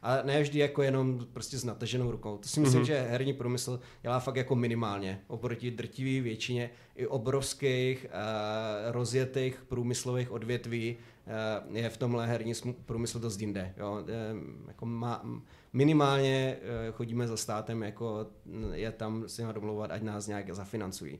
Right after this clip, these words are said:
Speaker 2: Hmm.
Speaker 1: Jo, mnohem, eh, častějc je to prostě informování o tom, co tady děláme v, v, v rámci vzdělávání, i řešení tady těchto věcí s těma regulacema.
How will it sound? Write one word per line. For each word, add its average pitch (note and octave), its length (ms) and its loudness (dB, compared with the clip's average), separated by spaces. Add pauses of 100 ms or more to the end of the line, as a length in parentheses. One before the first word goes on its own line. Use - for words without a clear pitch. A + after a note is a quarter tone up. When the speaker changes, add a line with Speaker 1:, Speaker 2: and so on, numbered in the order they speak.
Speaker 2:
Hmm. A2+ 240 6
Speaker 1:
Jo, G#2+ 140 0
mnohem, C#3 540 6
eh, A2+ 260 0
častějc B2 600 0
je A#2 160 0
to A#2+ 200 -2
prostě A#2 520 -2 (300)
informování B2 680 2
o A#2 40 0
tom, B2 260 2
co A#2+ 120 -6
tady A#2 300 0
děláme A#2 480 0
v, A2+ 40 -6
v, G#2+ 380 -6
v A2+ 40 -6
rámci A2+ 300 -2
vzdělávání, B2+ 840 2 (460)
i D#3+ 120 2
řešení D3 380 2
tady C3+ 160 0
těchto C3 280 2
věcí B2 400 -2
s B2 80 -6
těma A#2 200 -2
regulacema. B2+ 720 0